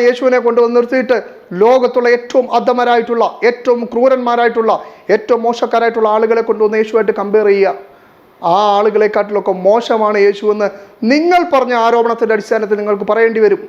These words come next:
നിങ്ങൾ ഹിറ്റ്ലറെ കൊണ്ടുവച്ചാലും, നിങ്ങൾ പോൾ പോട്ടിനെ കൊണ്ടുവച്ചാലും, നിങ്ങൾ ഏത് അധർമ്മം ചെയ്ത ആളിനെ കൊണ്ട് മുമ്പിൽ വെച്ചാലും യേശു ക്രിസ്തു ഈ പറയപ്പെടുന്ന നിങ്ങളുടെ വ്യാഖ്യാന പ്രകാരം ഇതൊക്കെ അധാർമികമായ കാര്യങ്ങളാണെങ്കിൽ നാൽപത്തെട്ട് ലക്ഷം ആളുകളെ കൊന്ന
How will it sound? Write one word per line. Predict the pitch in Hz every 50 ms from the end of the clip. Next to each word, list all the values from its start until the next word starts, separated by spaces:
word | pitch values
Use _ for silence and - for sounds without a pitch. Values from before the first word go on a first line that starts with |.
| - -
നിങ്ങൾ | 185 208 247 233 -
ഹിറ്റ്ലറെ | 240 233 240 262 269 262 269 254
കൊണ്ടുവച്ചാലും, | 247 247 240 254 247 233 - 262 254 254 254 240 240 - - - - -
നിങ്ങൾ | 196 226 254 - -
പോൾ | 233 240 262 269 269
പോട്ടിനെ | 285 277 247 269 269 269 240
കൊണ്ടുവച്ചാലും, | 262 254 254 247 240 240 269 262 262 262 233 - - - - - - 185 202
നിങ്ങൾ | 226 247 247 240 214 208 220
ഏത് | 247 254 247 254 226 214 214
അധർമ്മം | 214 202 269 302 311 311 302 226
ചെയ്ത | - 247 247 247 233
ആളിനെ | 226 233 240 233 220
കൊണ്ട് | 226 220 220 208
മുമ്പിൽ | 214 220 233 226 214
വെച്ചാലും | 202 208 226 214 214 220 214 185 - - - - - - - - 170
യേശു | 185 226 254 - - 220
ക്രിസ്തു | 226 240 233 - - 254 226 202 214 - - - - - 185 202
ഈ | 269 277 285
പറയപ്പെടുന്ന | 254 240 240 240 233 233 233 233 226 233
നിങ്ങളുടെ | 240 262 294 294 277
വ്യാഖ്യാന | 262 240 233 233 247 226 226 220 220
പ്രകാരം | 226 220 214 220 220 220 214 214 - - - - - 180
ഇതൊക്കെ | 208 226 247 196 - 233 208
അധാർമികമായ | 190 208 226 262 277 247 262 240 247 233 233 226 226 220 220
കാര്യങ്ങളാണെങ്കിൽ | 226 208 220 233 233 226 220 214 214 214 220 214 214 202 175 - - - - - 156 165 175
നാൽപത്തെട്ട് | 185 214 254 277 262 - 269 254 269 240 247 247
ലക്ഷം | 247 240 - 262 240 233
ആളുകളെ | 226 233 226 240 240 240 240
കൊന്ന | 233 220 226